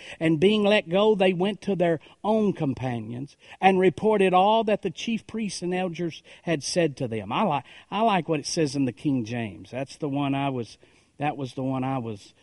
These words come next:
raised on right after the Civil War. It says this,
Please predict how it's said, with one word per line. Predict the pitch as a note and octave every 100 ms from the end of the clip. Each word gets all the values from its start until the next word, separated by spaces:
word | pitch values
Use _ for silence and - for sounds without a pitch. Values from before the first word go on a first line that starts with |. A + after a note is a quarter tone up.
| _ -
raised | C#3+ C#3+ A2
on | B2+ B2 C3+
right | B2 B2+
after | B2+ C#3+
the |
Civil | A#2+ - D3 A#2+
War. | B2+ E3 C#3+ - -
It | E3
says | D3 F#3 E3
this, | - F#3 C3